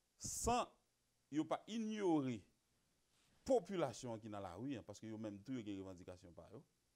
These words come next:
Yo chita ensemble pour nous donner une solution avec crise. C'est ça que famille Lavalas t'a proposé. Et c'est,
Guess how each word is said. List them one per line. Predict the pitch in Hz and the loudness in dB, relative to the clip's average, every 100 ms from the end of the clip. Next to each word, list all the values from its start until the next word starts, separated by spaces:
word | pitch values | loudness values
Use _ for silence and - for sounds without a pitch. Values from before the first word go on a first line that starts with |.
| _ _ _ _ _ | _ _ _ _ _
Yo | 113 117 | -8 -8
chita | - 107 101 - | -10 -8 -8 -8
ensemble | 101 - 151 175 _ _ _ _ _ _ | -12 -10 -10 -12 _ _ _ _ _ _
pour | 113 | -10
nous | 107 | -8
donner | 101 | -10
une | 98 | -10
solution | 101 92 90 135 | -12 -12 -8 -6
avec | 98 95 | -6 -10
crise. | 87 85 - _ _ _ _ _ _ _ | -16 -18 -20 _ _ _ _ _ _ _
C'est | - - | -10 -6
ça | 127 - 185 190 165 | -4 0 2 2 2
que | 156 | 0
famille | 131 - 131 156 | -4 -2 0 2
Lavalas | 131 110 110 - | 4 2 0 -4
t'a | 107 - | -14 -8
proposé. | 131 131 113 98 92 - | -6 -6 -6 -10 -12 -10
Et | 127 | -6
c'est, | 143 | -6